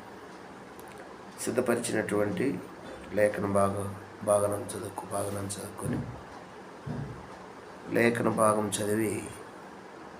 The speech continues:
క్లుప్తంగా దైవ ధ్యానం చేద్దాం. ముప్పై ఏడో కీర్తన, కీర్తనకారుడు రాస్తున్నటువంటి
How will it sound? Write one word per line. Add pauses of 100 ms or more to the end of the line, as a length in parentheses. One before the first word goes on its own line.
(280)
క్లుప్తంగా
దైవ
ధ్యానం (100)
చేద్దాం. (460)
ముప్పై (240)
ఏడో
కీర్తన, (2250)
కీర్తనకారుడు
రాస్తున్నటువంటి